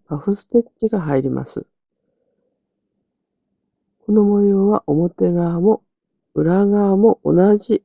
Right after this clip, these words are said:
編み地で、厚みのある編み地になります。伸縮性はあまりありません。編み図で説明します。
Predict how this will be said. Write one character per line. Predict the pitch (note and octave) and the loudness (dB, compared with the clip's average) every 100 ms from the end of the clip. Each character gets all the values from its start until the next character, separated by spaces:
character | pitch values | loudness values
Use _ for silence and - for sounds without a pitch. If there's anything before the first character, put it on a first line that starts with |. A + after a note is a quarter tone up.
| - | -4
編 | D#3+ | 0
み | E3+ | 0
地 | D#3+ C3+ | -2 -6
で、 | D3 - - _ _ _ _ _ _ _ _ _ _ _ _ _ | -4 -6 -8 _ _ _ _ _ _ _ _ _ _ _ _ _
厚 | - E3+ - A3 | -10 -10 -4 2
み | G#3+ G#3+ | 6 6
の | G#3 G3+ | 4 4
あ | A3+ | 4
る | A#3 - | 2 0
編 | C#3+ D3 | 0 0
み | |
地 | C#3 | -2
に | C3 | -6
な | B2 - | -8 -8
り | - | -10
ま | C3 | -12
す。 | B2 _ _ _ _ _ _ _ _ | -16 _ _ _ _ _ _ _ _
伸 | - - A3 | -18 -4 -2
縮 | A3+ - - G#3+ | -2 -8 -10 -6
性 | A3+ A3 | 0 2
は | A#3+ - _ _ _ _ _ | 2 0 _ _ _ _ _
あ | D#3 | -2
ま | D3+ | 0
り | D3 | 0
あ | C#3+ | -2
り | C#3+ | -6
ま | C3+ | -8
せ | C3 - | -10 -12
ん。 | - _ _ _ _ _ - | -12 _ _ _ _ _ -2
編 | E3+ | 2
み | A3+ | 2
図 | A3 | 0
で | G#3 G#3+ - _ | -2 -2 -4 _
説 | - - D#3+ | -16 -10 -6
明 | D3 | -6
し | D3 D#3+ | -6 -8
ま | D3+ D#3+ | -8 -10
す。 | - - | -14 -20